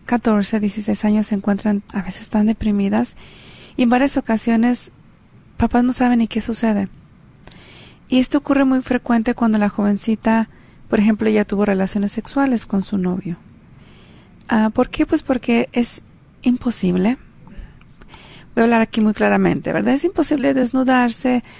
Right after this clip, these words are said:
unir el cuerpo, la mente y el espíritu ante u-, una pareja y pretender que no pasa nada. Esto es ilógico, porque claro que va a pasar algo.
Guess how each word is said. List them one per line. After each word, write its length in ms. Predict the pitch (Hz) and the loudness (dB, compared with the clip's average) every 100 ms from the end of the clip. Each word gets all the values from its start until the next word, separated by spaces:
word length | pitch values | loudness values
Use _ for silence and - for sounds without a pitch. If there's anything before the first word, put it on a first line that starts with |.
| - - - | -20 -20 -2
unir 260 | 240 247 247 | 2 4 2
el 80 | |
cuerpo, 380 | 247 254 240 254 | 2 0 0 0
la 120 | 247 | 2
mente 360 | 233 233 220 240 | 2 2 2 0
y 40 | |
el 100 | 233 | 0
espíritu 540 | 220 - 226 220 - 226 | 0 -2 0 0 0 0
ante 280 | 220 - 208 | 0 0 -4
u-, 100 | - - - - - | -6 -14 -20 -20 -2
una 240 | 214 226 | 0 2
pareja 480 | 233 247 233 - 233 | 0 0 0 0 -2
y 60 | |
pretender 480 | - 220 220 226 247 | 0 -2 0 2 0
que 100 | - | 0
no 140 | 247 247 | -2 0
pasa 260 | 233 247 | -2 0
nada. 320 | 247 254 226 - - - - - - - - - - - | 0 0 -2 -6 -14 -20 -20 -20 -20 -20 -20 -20 -20 -4
Esto 240 | 240 - | -2 0
es 140 | 247 226 | -2 0
ilógico, 560 | 226 240 240 - 202 - - - - - - - - | 0 0 -2 -6 -8 -8 -20 -20 -20 -20 -20 -20 -6
porque 240 | 226 226 | -2 -2
claro 320 | - 247 285 | 0 0 0
que 120 | - | 0
va 80 | 233 | 0
a 60 | 233 | 0
pasar 400 | 226 - 226 220 - - | -2 -2 0 -2 -6 -10
algo. 400 | - 247 226 196 | -2 0 0 -2